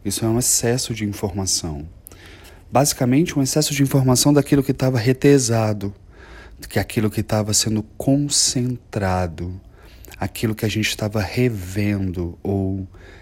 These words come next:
é, de alguma maneira, pensando sobre ou sentindo sobre.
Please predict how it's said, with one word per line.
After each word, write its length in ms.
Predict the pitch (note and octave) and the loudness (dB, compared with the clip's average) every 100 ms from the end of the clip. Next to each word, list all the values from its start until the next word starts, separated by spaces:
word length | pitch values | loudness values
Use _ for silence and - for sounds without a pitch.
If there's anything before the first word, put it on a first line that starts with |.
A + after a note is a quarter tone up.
| - - | -20 -12
é, 320 | - F#2+ F#2 | -6 -4 -4
de 120 | F#2 | -4
alguma 200 | G2+ G2+ | -2 -2
maneira, 560 | G2 G2 F#2+ G2 G2+ G2 - | 0 0 0 0 0 -2 -2
pensando 680 | G#2+ G#2+ - - A#2+ A#2 A#2 | -2 0 0 2 2 0 -2
sobre 840 | - - A#2 G#2+ G#2 F2+ F2+ F2+ | -4 -2 0 0 0 -4 -4 -2
ou 160 | F#2+ | -2
sentindo 880 | G2 - G#2+ G#2+ G#2 - C#3+ D3+ C3 | 0 2 0 -2 -4 -2 0 0 -2
sobre. 760 | A2+ - - G2+ F2+ E2 E2 E2 | -4 -4 0 0 0 -2 -6 -6